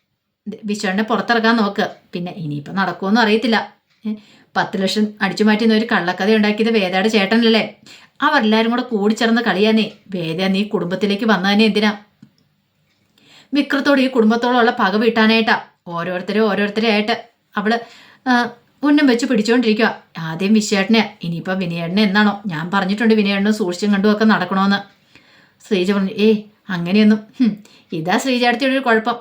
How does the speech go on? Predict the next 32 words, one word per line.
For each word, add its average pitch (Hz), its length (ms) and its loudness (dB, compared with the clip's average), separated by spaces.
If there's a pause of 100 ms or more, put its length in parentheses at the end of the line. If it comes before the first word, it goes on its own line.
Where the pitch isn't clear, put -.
എത്ര 320 300 -2
കിട്ടിയാലും 247 500 0
പഠിക്കില്ലല്ലേ? 208 640 -2 (120)
കിട്ടിയതൊന്നും 277 560 -2
പോരല്ലേ? 233 600 0 (200)
ആ, 233 100 -10 (120)
ഇപ്പൊ 285 200 -4 (120)
തന്നെ 294 240 2
കണ്ടില്ലേ? 214 420 0 (440)
ഹും, 196 100 -12 (520)
ഇനി 185 300 -6 (340)
ഞാനും 320 320 2
പറയാനുള്ളത് 233 560 0
പറഞ്ഞു. 190 280 -2 (720)
ശ്രീജേടത്തി 175 480 -4
ഒരു 220 120 4
കാര്യം 202 260 2
ചെയ്യ, 202 140 0 (500)
ഏ, 214 80 0 (420)
ആ, 269 200 2
ദർശൻ 330 400 -2
വക്കീലിനെ 320 340 2
ഒന്ന് 240 120 2
പോയി 226 240 2
കണ്ടു 190 160 0
നോക്ക്. 196 340 -2 (240)
അല്ല, 165 140 -6
ഇതിനു 160 240 -6
മുമ്പ് 185 240 -6
പല 202 180 0
കേസും 202 300 0
ഉണ്ടായപ്പം 214 480 0